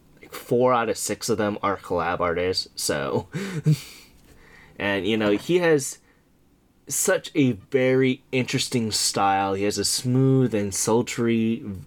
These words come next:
vocals that kinda just melt your heart. And his soulful, his soulful voice is just really perfect for ballads, which I kinda can agree with, because his ballads are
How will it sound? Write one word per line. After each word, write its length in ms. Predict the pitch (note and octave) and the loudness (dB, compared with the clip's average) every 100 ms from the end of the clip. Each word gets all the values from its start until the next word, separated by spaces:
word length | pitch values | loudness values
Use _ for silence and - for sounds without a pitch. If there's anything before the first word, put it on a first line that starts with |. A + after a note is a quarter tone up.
| - - | -14 -8
vocals 720 | A2 A2 G#2+ - G#2+ G#2 G#2 | -2 0 0 2 2 2 0
that 100 | G#2 | -4
kinda 200 | - B2 | -4 -6
just 220 | G#2 G2 | -4 -4
melt 360 | G2+ G#2 G#2 - | -2 0 0 0
your 120 | F2+ E2 | -2 -2
heart. 380 | F#2 F#2+ F2 - - - - - - | -2 -2 -4 -8 -20 -20 -20 -20 -8
And 220 | A2 A2 A2 | -4 -2 0
his 140 | A#2+ | 0
soulful, 560 | - C#3 C3 C3+ B2+ - - - | 2 2 2 0 0 -4 -18 -12
his 260 | - B2+ A#2 | 0 0 2
soulful 760 | - C#3 C#3+ C#3 C3+ B2 A2+ | 0 4 6 6 4 2 2
voice 560 | G2 G#2 G#2+ A2 G#2+ - | 2 2 4 4 2 -2
is 160 | F#2 - | -4 -2
just 200 | G2 G#2 | -2 2
really 240 | D3+ D#3+ | 4 4
perfect 580 | - D3 D3+ C3+ C3+ B2+ | 2 0 0 -2 -4 -2
for 140 | A#2+ | -2
ballads, 520 | G#2+ G#2+ G#2 G#2 G#2 A#2 | 0 0 0 0 0 0
which 240 | A#2+ - | -2 0
I 160 | G#2+ G#2+ | -4 -4
kinda 460 | - B2 A2 G#2+ F#2 _ _ _ | -4 -4 -2 -6 -10 _ _ _
can 260 | B2 A#2 | -4 -2
agree 320 | A2 G#2 G#2+ | 0 2 2
with, 360 | G#2 G#2 G2+ - - - - - - _ _ _ _ _ - - - | 4 2 0 -6 -20 -20 -20 -20 -20 _ _ _ _ _ -20 -16 -2
because 460 | B2+ - A2+ G#2+ - | -2 0 -2 -2 0
his 180 | C3 | -2
ballads 380 | B2 A#2 A#2+ A2 | 0 0 2 0
are 120 | G2 | -6